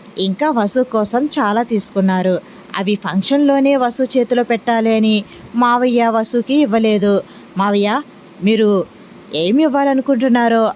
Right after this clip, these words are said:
అవి అందరి సమక్షంలో ఇవ్వండి మావయ్య" అని అంటాడు రిషి. "సరే అల్లుడు గారు"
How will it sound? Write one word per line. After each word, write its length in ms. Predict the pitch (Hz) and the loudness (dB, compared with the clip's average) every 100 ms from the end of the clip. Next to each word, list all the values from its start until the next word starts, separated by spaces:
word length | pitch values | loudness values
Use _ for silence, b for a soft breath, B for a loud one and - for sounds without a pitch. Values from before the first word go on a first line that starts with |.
| - | -2
అవి 360 | 214 202 196 - | 0 0 0 -2
అందరి 300 | 180 185 277 | -4 -2 -2
సమక్షంలో 560 | 285 220 226 240 220 254 | 0 0 0 2 2 2
ఇవ్వండి 320 | 202 220 233 | 2 2 2
మావయ్య" 560 | 208 190 185 185 185 185 B B - 220 | 2 2 0 0 -2 -4 B B -10 -2
అని 180 | 233 | 2
అంటాడు 380 | 233 214 220 226 | 2 2 0 0
రిషి. 600 | 285 240 - 220 214 202 - B B B - - - | 0 0 0 0 0 0 -4 B B B -20 -20 -16
"సరే 340 | - 214 214 233 | -4 -2 0 0
అల్లుడు 220 | 208 185 | -2 -2
గారు" 400 | 185 185 185 | 0 0 0